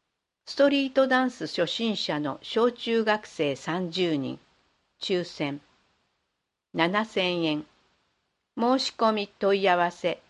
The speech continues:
六月二十五日火曜から七月二十日土曜に、湘南台文化センター市民シアターの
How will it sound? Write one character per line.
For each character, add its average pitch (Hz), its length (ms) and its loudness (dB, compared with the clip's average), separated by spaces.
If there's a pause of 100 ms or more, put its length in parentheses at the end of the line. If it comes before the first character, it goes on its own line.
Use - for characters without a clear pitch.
(480)
六 190 280 2
月 254 280 -2
二 254 200 2
十 180 260 2
五 190 140 0
日 175 300 -4
火 156 160 0
曜 185 240 2
か - 200 -2
ら 123 180 -2 (320)
七 - 220 -2
月 240 260 -2
二 202 180 -2
十 - 160 -20
日 208 160 -2
土 202 140 2
曜 202 260 4
に、 147 260 -4 (500)
湘 262 280 2
南 269 320 2
台 147 260 2
文 220 240 0
化 226 160 2
セ 214 200 -2
ン 185 80 -4
タ - 180 -4
ー 120 160 -4 (100)
市 - 220 -6
民 254 240 4
シ 262 240 0
ア 226 100 0
タ 139 260 -2
ー 131 40 -2
の 127 180 -4